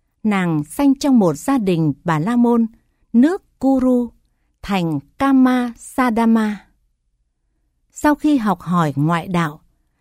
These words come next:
nàng xuất gia theo phái Ni Kiền Tử. Và vì nàng thuyết pháp giỏi, nàng cầm cành cây diêm phù và đi khắp xứ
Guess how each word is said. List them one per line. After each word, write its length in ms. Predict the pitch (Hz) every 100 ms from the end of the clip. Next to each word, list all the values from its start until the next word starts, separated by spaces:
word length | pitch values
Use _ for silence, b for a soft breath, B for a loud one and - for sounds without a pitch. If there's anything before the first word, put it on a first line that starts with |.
| _
nàng 360 | 208 196 170 151
xuất 280 | - 349
gia 340 | - 262 254 233 -
theo 160 | 277 269
phái 380 | - 190 285 -
Ni 280 | 254 277 277
Kiền 360 | - 190 156
Tử. 280 | 143 165 131 - _ _ _ _ _ _ _ _
Và 200 | 208 226
vì 240 | 180 220 196
nàng 360 | 180 170 151 147
thuyết 220 | - 359
pháp 260 | - 320 370
giỏi, 360 | - 180 131 120 _ _ _ _ _ _
nàng 240 | 226 214
cầm 300 | 180 208 180 156 -
cành 220 | 190 151
cây 280 | - 277 247
diêm 280 | - 269
phù 380 | 233 196 175 147 - _ _ -
và 220 | 175 180
đi 220 | 180 269
khắp 220 | - 330 -
xứ 340 | - 208 285